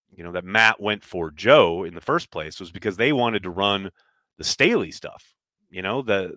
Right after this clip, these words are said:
the stuff that Staley had instilled there in L A, which was an extension of what Fangio was running both in Chicago and in Denver when he went there. But,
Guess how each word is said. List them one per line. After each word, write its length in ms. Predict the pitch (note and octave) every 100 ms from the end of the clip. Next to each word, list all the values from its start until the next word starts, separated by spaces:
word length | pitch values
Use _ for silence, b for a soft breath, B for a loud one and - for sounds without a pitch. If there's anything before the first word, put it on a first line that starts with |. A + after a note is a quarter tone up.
| -
the 80 |
stuff 260 | F#2+ C3+ C3
that 280 | G#2+ G#2 G2+ - _ _ _ _ _
Staley 400 | - A#2+ B2+ A#2
had 220 | A2+ A2 G#2+
instilled 800 | A2+ G#2 F#2+ - A#2 A#2 A2 G2
there 380 | G#2+ G#2 G#2 G2
in 200 | G2+ F#2+
L 240 | E2+ G2+
A, 380 | A#2+ A2 G2+ G2 _ _ _
which 200 | C#3+ -
was 180 | D3+ B2+
an 100 | B2
extension 840 | - - C#3 F#3+ - F2 F2+ C3 _ _ _ _ _ _
of 180 | A2+ G2
what 200 | A2 F#2+ _ _ _
Fangio 420 | G#2+ F#2+ F2 F2
was 140 | E2+
running 280 | F#2 F2 E2+
both 380 | E2+ F2 - - -
in 80 |
Chicago 540 | E2 - F#2 F2 E2+ E2+
and 120 | E2
in 140 | D#2
Denver 420 | E2 A2 G2 F#2 E2
when 120 | D#2
he 100 | E2
went 200 | E2 -
there. 220 | C#3+ B2+
But, 280 | F#2+ G2+